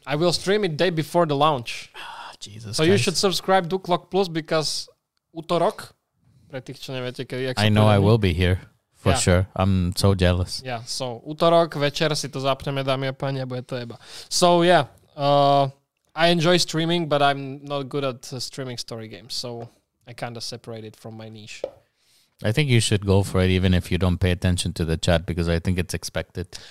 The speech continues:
Speaker 1: Well, I will, I will be streaming the first couple of hours for sure, but I'm really sure, I,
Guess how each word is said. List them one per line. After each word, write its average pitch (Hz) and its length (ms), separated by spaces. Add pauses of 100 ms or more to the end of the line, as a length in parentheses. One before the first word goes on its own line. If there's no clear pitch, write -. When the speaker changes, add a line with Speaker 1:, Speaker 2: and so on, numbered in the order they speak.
Speaker 1:
Well, 160 120
I 190 140
will, 190 240
I 165 160
will 175 180
be 165 120
streaming 175 440
the 147 80
first 156 360
couple 151 280
of 139 80
hours 131 300
for 135 160
sure, 135 300
but 127 200
I'm 123 460
really 127 260
sure, - 260
I, 165 140